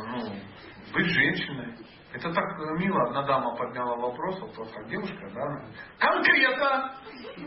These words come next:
Как мне развить женские качества? Мне прямо нужны конкретные действия". Я говорю: "Ну, для тебя очень все просто. Первое. Носить каждый день только юбки, отрастить волосы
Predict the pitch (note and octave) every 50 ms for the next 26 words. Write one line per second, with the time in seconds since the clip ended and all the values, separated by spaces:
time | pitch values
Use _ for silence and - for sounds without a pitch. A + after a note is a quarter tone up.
0 | - - - - - - - A3+ C4 C#4+ C#4+ D4+ D#4+ D#4 D4+ D4 C#4 - - -
1 | D4 D4 - - - C4+ C4+ C#4 C#4 - C#4 C#4+ - - B3+ A3+ A3+ A3 A3+ A3+
2 | A3+ A3+ - A#3+ A3+ A3 C#3+ - - D#3+ E3 F#3+ - A3+ B3 B3+ C4 C#4 C4+ C4+
3 | B3+ A3+ C#4 D4 - - B3 B3 A#3 - - - - - - - - - C4 D4
4 | D4 - - - - E3 E3 - - - - - - - - D3 D3 C#3+ - D3
5 | C#3+ C#3+ - - - - D#3 D#3+ E3 E3 E3 E3+ A#3+ D4+ D#4+ - - - - -
6 | F3+ G3 G3 C#4 A3+ D4 D4+ - - - - - - - - - - - - -
7 | - - - - - - - - - - - - F#2 - - - - - - -
8 | - - - - F3+ - - - - - - - C#3 - - A#2+ A#2 A2+ A2 G#2+
9 | G#2+ - - G3+ A#3 A3+ - - A#2 A#2 B2+ E3 D#3 - - - - G3+ G3+ G#3
10 | - - - - - - - - - - - - - - E3 F#3 - - F#3 -
11 | - - - E3+ - - - - D3+ D#3 D3 C#3 - D#3+ F3 - A3 A3 A#3 -
12 | -